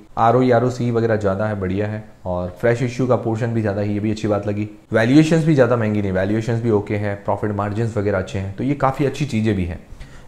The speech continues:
नेगेटिव क्या है? नेगेटिव में ये है कि छोटी कंपनी है, थोड़ा रिस्क तो होता है ये छोटी कंपनी के अंदर, और एंकरलेस ठीक-ठाक है। उसके अलावा विशेष मुझे कुछ नेगेटिव नहीं लगे।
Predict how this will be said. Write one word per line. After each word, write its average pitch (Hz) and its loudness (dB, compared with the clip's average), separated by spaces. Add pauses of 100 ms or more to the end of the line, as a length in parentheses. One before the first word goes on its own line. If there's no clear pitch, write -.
नेगेटिव 165 4
क्या 98 0
है? 85 -8 (120)
नेगेटिव 139 2
में 160 2
ये 156 6
है 156 4
कि 165 -2
छोटी 151 0
कंपनी 120 -4
है, 117 -8 (100)
थोड़ा 107 0
रिस्क 113 -4
तो 123 0
होता 104 -2
है 107 0
ये 107 -2
छोटी 104 -6
कंपनी 101 -6
के 101 -6
अंदर, 101 -6 (400)
और 110 -2
एंकरलेस 143 0
ठीक-ठाक 110 -4
है। 107 -8 (240)
उसके 156 -2
अलावा 175 6
विशेष 131 2
मुझे 147 4
कुछ 160 2
नेगेटिव 127 2
नहीं 127 -2
लगे। 92 -2